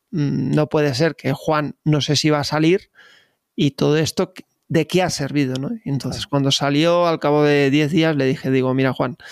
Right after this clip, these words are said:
Speaker 1: yo no sé cuándo nos vamos a morir,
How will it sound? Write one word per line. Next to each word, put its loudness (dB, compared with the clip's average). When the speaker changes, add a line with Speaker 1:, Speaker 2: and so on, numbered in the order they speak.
Speaker 1:
yo 2
no 2
sé -2
cuándo 0
nos 2
vamos 0
a 0
morir, 0